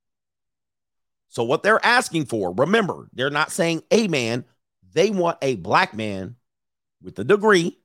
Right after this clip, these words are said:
which is already slim pickings, in their age group, which they have a disadvantage statistically.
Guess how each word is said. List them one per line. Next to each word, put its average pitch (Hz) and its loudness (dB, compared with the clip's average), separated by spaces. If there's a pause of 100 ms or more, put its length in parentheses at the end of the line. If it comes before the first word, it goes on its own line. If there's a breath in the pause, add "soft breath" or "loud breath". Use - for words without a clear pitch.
(120)
which 117 -8
is 104 -4
already 135 0
slim 120 -6
pickings, 110 -10 (380)
in 190 2
their 220 4
age 196 0
group, 151 2 (100)
which 139 -8
they 139 0
have 139 0
a 131 -2
disadvantage 120 -4
statistically. 117 -6